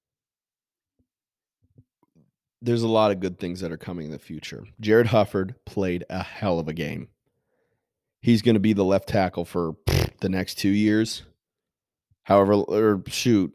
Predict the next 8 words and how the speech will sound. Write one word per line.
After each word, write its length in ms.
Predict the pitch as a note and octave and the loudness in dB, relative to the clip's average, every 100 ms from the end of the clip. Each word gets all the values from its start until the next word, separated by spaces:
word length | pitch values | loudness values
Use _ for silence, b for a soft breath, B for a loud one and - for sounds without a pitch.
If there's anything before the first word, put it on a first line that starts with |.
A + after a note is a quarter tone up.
| _ | _
he's 240 | - B2 A2+ | -6 -2 0
a, 220 | F2+ E2 - _ _ - - _ | -2 -4 -12 _ _ -20 -20 _
he's 160 | - C#3 | -2 0
a 40 | |
redshirt 480 | F#2+ G2 G#2 B2 A2 | 2 4 2 2 0
freshman, 520 | - F2+ - E2+ G#1+ _ _ _ _ _ - | 2 0 0 -8 -10 _ _ _ _ _ -8
isn't 180 | B2+ C#3+ | -2 0
he? 260 | D3 D#3+ | 0 -2